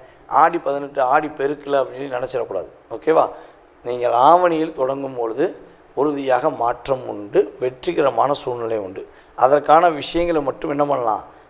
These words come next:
இந்த ஆடி மாதத்துல செயல்படுத்தி கொள்ளலாம் என்பது கிரக ரீதியாக நான் சொல்ற ஒரு விஷயம். அதுக்கு அடுத்தபடியாக நம்மளுடைய ரிஷபராசி என்பர்கள்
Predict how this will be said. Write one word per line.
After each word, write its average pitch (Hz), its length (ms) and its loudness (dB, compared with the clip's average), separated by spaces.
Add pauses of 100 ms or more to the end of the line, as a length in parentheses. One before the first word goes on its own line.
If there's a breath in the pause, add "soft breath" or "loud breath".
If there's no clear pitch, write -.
(120)
இந்த 120 160 6
ஆடி 151 320 8
மாதத்துல 135 540 -2 (120)
செயல்படுத்தி 143 540 0
கொள்ளலாம் 117 420 -2
என்பது 117 580 -2 (440 soft breath)
கிரக 147 280 4
ரீதியாக 135 440 -2
நான் 117 260 -4
சொல்ற 135 280 -2
ஒரு 98 140 -4
விஷயம். 117 400 -6 (960 soft breath)
அதுக்கு 180 260 4
அடுத்தபடியாக 175 400 6
நம்மளுடைய 147 340 2
ரிஷபராசி 180 520 4
என்பர்கள் 143 500 -4